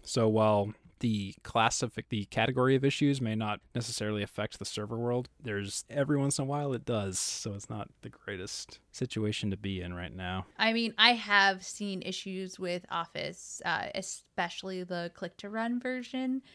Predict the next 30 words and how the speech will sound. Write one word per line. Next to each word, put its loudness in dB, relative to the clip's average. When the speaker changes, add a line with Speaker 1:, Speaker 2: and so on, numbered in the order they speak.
Speaker 2:
in -2
the 0
past -2
month -8
or -8
so. -8
Speaker 1:
Yes, -2
Speaker 2:
Um, -20
Speaker 1:
there -6
was -6
the -4
issue 0
where 2
folks -2
had -2
to -2
completely -4
do-, -6
uninstall 2
Office 0
to -2
fix -2
an 0
issue 2
where -4
Outlook 0
literally -4
could -6
not -6
start. -2